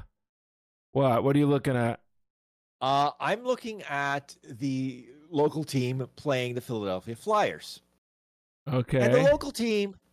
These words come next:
Speaker 2: had started off badly. By badly, I mean, like,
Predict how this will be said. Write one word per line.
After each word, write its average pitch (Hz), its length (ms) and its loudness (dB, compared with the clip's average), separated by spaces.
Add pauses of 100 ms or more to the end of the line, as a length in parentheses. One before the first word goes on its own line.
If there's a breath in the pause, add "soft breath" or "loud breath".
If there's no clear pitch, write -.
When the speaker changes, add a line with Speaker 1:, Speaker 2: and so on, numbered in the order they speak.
(220)
Speaker 2:
had 190 160 -4
started 196 440 0
off 175 320 0 (300)
badly. 113 540 -2 (640)
By 127 160 2
badly, 196 480 0
I 180 80 0
mean, 160 320 -6
like, 123 220 -4